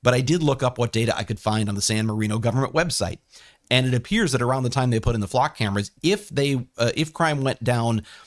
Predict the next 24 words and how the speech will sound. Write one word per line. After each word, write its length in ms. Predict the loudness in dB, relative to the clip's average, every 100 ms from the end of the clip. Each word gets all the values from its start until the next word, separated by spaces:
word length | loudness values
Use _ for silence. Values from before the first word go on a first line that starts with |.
| _ _
seventy 480 | -2 2 2 2 0
percent, 400 | 0 0 0 0
it 60 |
was 120 | -2 -2
only 260 | -2 0 0
residential 540 | 0 0 0 0 0
burglaries 720 | 0 0 0 -2 -2 -4 -6 -12 _ -4
in 120 | -2
a 40 |
fairly 360 | -2 -2 -2 -2
small 320 | -2 -2 -4
community 420 | -2 -4 -2 -2
where 140 | -2 -2
they 140 | -2
only 200 | -2 -4
had 260 | -2 -2 0
maybe 340 | 0 0 0 -4
<laughs> 120 | -12 -4
seventy 400 | 0 2 2 0
or 100 | 0
eighty 180 | 0 0
to 60 |
begin 340 | -2 0 0 0
with, 280 | -4 -8